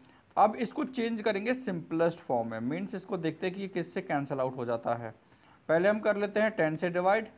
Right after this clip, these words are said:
Numerator and denominator को हमेशा same number से divide करना होता है, तो फ़ोर्टी को टेन से करेंगे तो फ़ोर,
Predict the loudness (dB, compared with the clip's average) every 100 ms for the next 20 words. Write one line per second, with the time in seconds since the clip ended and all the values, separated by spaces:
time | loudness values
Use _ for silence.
0 | _ _ _ _ _ _ _ _ _ _
1 | _ _ _ _ _ -6 -4 0 0 0
2 | 0 2 2 2 0 -4 -2 0 2 0
3 | -4 -6 -4 -2 -2 -2 -2 -2 2 2
4 | 2 0 2 2 2 -2 -4 -2 -2 -2
5 | -4 -2 -2 -4 -4 -4 -4 -6 -4 0
6 | 0 0